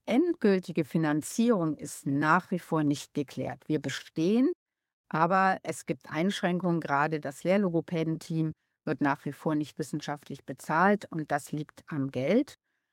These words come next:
Was wir aber geschafft haben, ist, dass in diesem Jahr, Anfang des Jahres, der Modellstatus wegfiel und wir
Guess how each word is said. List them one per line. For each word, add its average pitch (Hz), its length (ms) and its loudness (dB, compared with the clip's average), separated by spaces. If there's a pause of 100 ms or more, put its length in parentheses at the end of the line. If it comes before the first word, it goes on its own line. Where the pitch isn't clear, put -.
(580)
Was 175 240 0
wir 165 160 4
aber 151 160 -2
geschafft - 520 -4
haben, 185 280 4
ist, 165 260 -6
dass 147 340 -4
in 147 280 -2
diesem 156 320 0
Jahr, 143 380 2
Anfang 165 280 -2
des 143 200 -8
Jahres, 143 380 -6
der 147 120 -4
Modellstatus 165 1000 0
wegfiel 151 640 -4 (380)
und 147 400 2
wir 147 340 2